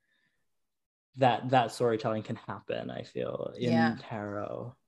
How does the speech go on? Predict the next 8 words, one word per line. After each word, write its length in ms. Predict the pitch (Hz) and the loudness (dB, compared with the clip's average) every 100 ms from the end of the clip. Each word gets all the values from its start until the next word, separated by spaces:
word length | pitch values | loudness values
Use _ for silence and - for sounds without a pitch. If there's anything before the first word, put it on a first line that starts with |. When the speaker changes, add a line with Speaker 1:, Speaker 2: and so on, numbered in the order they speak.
| _ _ - | _ _ -4
Speaker 2:
Mm-hmm. 220 | 180 175 | -2 0
Speaker 1:
in 180 | 131 104 | 0 0
tarot, 380 | 113 101 104 123 | 0 -2 -2 -2
in, 540 | 135 117 117 113 117 - _ _ - _ _ _ _ 123 | -2 -2 -2 -2 -4 -10 _ _ -20 _ _ _ _ -4
in, 260 | 113 113 | -2 0
um, 480 | 110 110 110 131 - _ _ _ _ _ _ _ _ _ - - _ _ _ _ - | -2 -4 -6 -8 -12 _ _ _ _ _ _ _ _ _ -20 -20 _ _ _ _ 2
not 400 | 143 147 135 127 | 8 10 8 6
just 500 | 139 123 - - - | 6 4 2 -14 -18